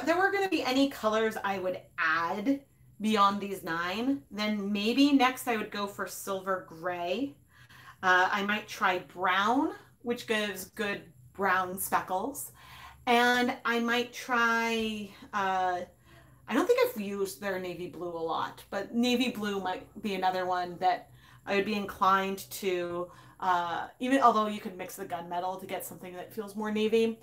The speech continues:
So those are some that I might be inclined to add, uh, sooner. Um, and then, you know, violet was one of the first ones I bought, but that's because it's me. Uh, <laughs>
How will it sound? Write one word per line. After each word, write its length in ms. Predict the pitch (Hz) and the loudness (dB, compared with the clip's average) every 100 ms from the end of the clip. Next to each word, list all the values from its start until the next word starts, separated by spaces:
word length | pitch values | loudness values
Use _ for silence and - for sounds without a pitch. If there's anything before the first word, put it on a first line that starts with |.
| - - - | -18 -20 -4
So 120 | 233 | -4
those 240 | - 285 | 0 0
are 100 | 320 | 2
some 360 | 285 254 240 220 | 4 4 4 2
that 160 | 202 208 | 0 -2
I 140 | 202 | -4
might 320 | 196 190 196 | -4 -6 -6
be 140 | 214 208 | -8 -8
inclined 840 | 208 - - 180 180 185 196 - | -8 -10 -6 -2 -2 -2 -6 -10
to 300 | - - 180 180 | -12 -6 -6 -4
add, 560 | - 170 170 175 175 190 - - - - | -4 -2 -2 -4 -6 -8 -12 -20 -20 -8
uh, 300 | 190 175 170 | -2 -2 -2
sooner. 760 | 175 - - 208 247 277 349 - - - - - | -6 -6 -2 2 4 4 0 -6 -18 -20 -20 -6
Um, 640 | 220 220 208 202 202 202 - _ - - 269 | 0 2 4 0 -4 -8 -12 _ -20 -6 4
and 160 | 277 | 6
then, 340 | 226 190 170 165 _ _ - | 6 0 -6 -14 _ _ -10
you 120 | 190 | -10
know, 100 | - - _ - - _ | -10 -18 _ -20 -20 _
violet 500 | 175 185 190 180 - | -4 -2 -2 -4 -8
was 160 | - 180 | -12 -10
one 140 | 180 | -10
of 40 | 175 | -10
the 60 | |
first 300 | - 185 180 | -8 -8 -8
ones 160 | 175 165 | -10 -10
I 100 | - | -8
bought, 280 | - 151 - - | -4 -4 -4 -6
but 80 | - | -4
that's 260 | 185 175 | -4 -6
because 300 | - 180 175 | -10 -10 -10
it's 160 | 165 - | -12 -12
me. 280 | 180 151 - - - - | -12 -12 -16 -16 -14 2
Uh, 360 | 196 190 180 185 - - 233 | 6 6 6 2 0 -2 4
<laughs> 120 | 294 | 4